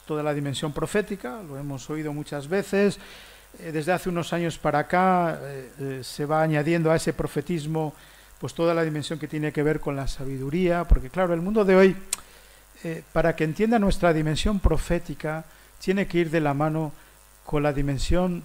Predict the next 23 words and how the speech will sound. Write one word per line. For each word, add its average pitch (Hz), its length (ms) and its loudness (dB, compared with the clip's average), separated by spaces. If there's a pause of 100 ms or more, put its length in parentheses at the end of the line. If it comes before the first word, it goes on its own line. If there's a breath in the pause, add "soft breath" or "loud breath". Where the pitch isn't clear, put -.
(100)
de, 139 440 -4 (140)
de, 131 180 -10 (320)
sabia 220 500 6
de 156 80 6
la 147 120 4
vida, 143 560 0
es 160 140 -6
decir, 160 320 -2
nuestro 147 400 -4
modo 196 240 0
de 185 120 0
percibir 175 720 -4 (460 loud breath)
la 156 140 0
vida 185 240 2
sabiamente. 202 720 2 (460)
Es 143 80 -12
decir, 160 200 0
el 147 100 0
cristianismo 170 800 -4
tiene 175 240 -6
un 175 80 -6
modo 190 260 -2
sabio 202 680 -4